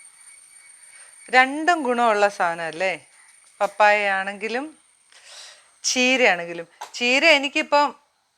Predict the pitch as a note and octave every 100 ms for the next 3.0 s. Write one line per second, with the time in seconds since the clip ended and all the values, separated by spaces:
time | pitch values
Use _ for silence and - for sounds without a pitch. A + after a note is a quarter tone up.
0 | - G3+ A3+ A#3+ A3 - G#3+ E3+ D#3+ E3
1 | F3 G3 G#3+ A#3 A#3+ C4 C#4 - F3+ F#3
2 | F#3 F3+ A3 G3+ - - - G3+ A3